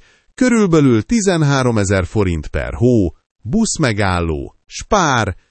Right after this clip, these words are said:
gyógyszertár, orvosi rendelő, iskola és óvoda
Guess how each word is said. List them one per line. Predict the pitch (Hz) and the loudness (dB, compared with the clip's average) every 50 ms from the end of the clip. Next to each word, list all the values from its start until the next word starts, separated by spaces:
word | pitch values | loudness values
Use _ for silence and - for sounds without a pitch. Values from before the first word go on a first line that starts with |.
| _ _ _ | _ _ _
gyógyszertár, | 120 139 214 226 214 - - - 165 143 131 117 - - 120 107 98 92 87 80 76 - _ _ _ | -4 -2 0 0 0 -2 0 0 0 0 0 -2 -2 -2 -2 0 0 -2 -2 -4 -6 -10 _ _ _
orvosi | _ 175 196 202 190 165 151 139 123 - 127 113 | _ 4 4 4 4 2 0 -2 0 0 -2 0
rendelő, | 104 101 95 92 90 85 85 82 80 76 71 69 - - _ _ _ - | 0 0 0 0 0 0 0 0 0 -2 -4 -6 -8 -12 _ _ _ -10
iskola | _ 220 226 208 - - - 175 160 143 123 | _ -2 -2 -2 -4 -2 0 2 2 2 2
és | 107 95 82 - - - | 0 0 -2 -4 -2 0
óvoda | 156 170 175 160 135 135 123 107 104 95 82 80 | 2 2 2 2 2 2 2 2 2 0 0 -2